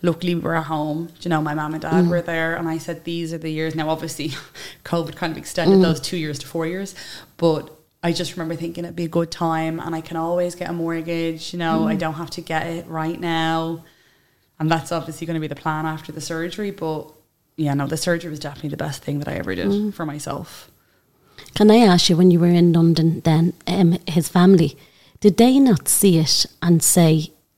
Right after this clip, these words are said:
Speaker 2: anything?
Speaker 1: So they did eventually. They knew, obviously, the drinking was an issue because there was one or two times,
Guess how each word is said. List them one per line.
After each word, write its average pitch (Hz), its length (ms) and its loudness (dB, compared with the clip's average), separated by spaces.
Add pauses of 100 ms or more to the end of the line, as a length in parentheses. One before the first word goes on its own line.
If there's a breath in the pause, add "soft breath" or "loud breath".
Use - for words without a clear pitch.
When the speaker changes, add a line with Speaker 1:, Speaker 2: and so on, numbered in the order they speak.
(560)
Speaker 2:
anything? 170 400 2 (540 loud breath)
Speaker 1:
So 180 400 0 (680)
they 180 140 2
did 202 200 -2
eventually. 170 600 -2
They 170 200 0
knew, 180 280 -2
obviously, 170 400 -4
the 156 100 -10
drinking 160 440 0
was 151 140 0
an 151 80 2
issue 147 320 -2
because 165 320 -4
there 165 120 -2
was 160 220 -2
one 165 160 4
or 151 80 0
two 156 240 -2
times, 151 720 -4